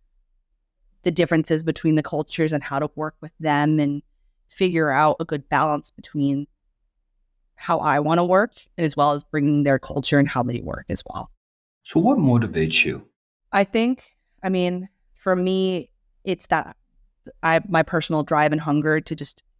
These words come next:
Speaker 1: produce really good work and have a client that is really satisfied with what I'm doing,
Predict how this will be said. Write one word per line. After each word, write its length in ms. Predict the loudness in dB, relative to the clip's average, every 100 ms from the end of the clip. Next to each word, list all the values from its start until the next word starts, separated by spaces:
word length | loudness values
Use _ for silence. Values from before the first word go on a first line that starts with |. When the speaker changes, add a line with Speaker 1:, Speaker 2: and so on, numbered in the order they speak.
| _
Speaker 1:
produce 340 | -6 -2 -2 0
really 240 | 0 2
good 140 | 2 0
work 440 | 0 -2 -2 -8 _ _ _
and 280 | -2 -2 -4 _
have 320 | -8 -4 -2
a 40 | -4
client 420 | -2 -2 -2 -4 -8
that 260 | -4 -2
is 340 | -2 -4 -8 -20 -8
really 500 | -2 0 -2 -4 -12 _ _ _ _ _ _
satisfied 680 | -4 2 2 2 0 2 2
with 120 | 2
what 160 | 0 0
I'm 180 | 0 -2
doing, 520 | -2 0 0 0 -2